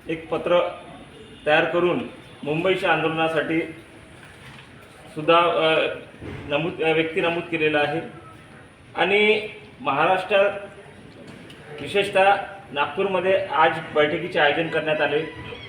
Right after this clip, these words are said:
प्रदेश अध्यक्षांनी मला नागपूर जिल्ह्याच्या वतीने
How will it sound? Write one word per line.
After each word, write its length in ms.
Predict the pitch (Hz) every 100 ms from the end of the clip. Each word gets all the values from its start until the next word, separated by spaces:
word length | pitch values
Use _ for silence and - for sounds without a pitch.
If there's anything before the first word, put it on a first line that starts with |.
| - -
प्रदेश 300 | 160 196 196
अध्यक्षांनी 560 | 170 202 202 196 202 208 - - - 135
मला 440 | 147 196 185 - - - - - - - -
नागपूर 300 | 147 151 202
जिल्ह्याच्या 400 | 180 190 196 196
वतीने 600 | 190 175 190 185 - -